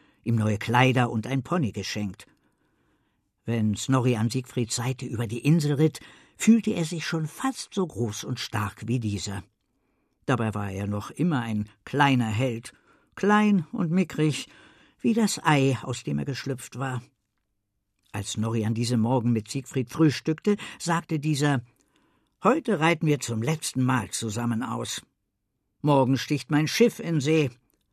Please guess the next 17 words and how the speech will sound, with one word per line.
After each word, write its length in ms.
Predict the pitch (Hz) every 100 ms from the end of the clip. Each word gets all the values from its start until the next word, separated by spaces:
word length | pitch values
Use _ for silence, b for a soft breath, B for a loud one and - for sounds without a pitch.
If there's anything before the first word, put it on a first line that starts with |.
| _ -
Ich 160 | 175
gehe 240 | - 226 233
auf 160 | 175
Reisen, 540 | 220 269 262 175 190 160 B B B
um 200 | 214 208
neue 300 | 226 208 147
Heldentaten 800 | 120 165 113 120 - 117 107 127
zu 160 | -
vollbringen.“ 640 | 120 127 113 120 127 131 110 _ _ _ _ _ _ _ _ _ _ _ _ _ _ _ _ -
„Darf 240 | 156 127
ich 120 | 147
dich 160 | - 143
nicht 240 | 170 -
begleiten?“ 640 | 190 151 123 156 165 247 277 B B B
fragte 380 | - 143 - 131
Snorri 300 | 135 113 113
bestürzt. 680 | 110 - 110 98 - -